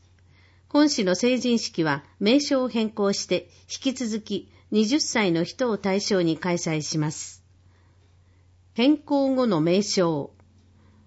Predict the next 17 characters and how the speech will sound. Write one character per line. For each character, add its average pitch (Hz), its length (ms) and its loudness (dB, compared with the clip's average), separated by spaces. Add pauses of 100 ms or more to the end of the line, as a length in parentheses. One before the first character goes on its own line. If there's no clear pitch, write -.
(300)
会 254 200 2
津 294 120 0
若 269 260 -2
松 247 300 -2
市、 - 340 -4 (280)
二 214 180 -6
十 214 160 0
歳 - 180 -4
の 151 180 2
集 180 140 -4 (160)
い。 143 140 -2 (800)
憧 233 440 -2
れ、 202 280 -2 (180)
学 175 340 0
び、 190 220 -6 (240)
誇 208 540 -2
り、 - 120 -20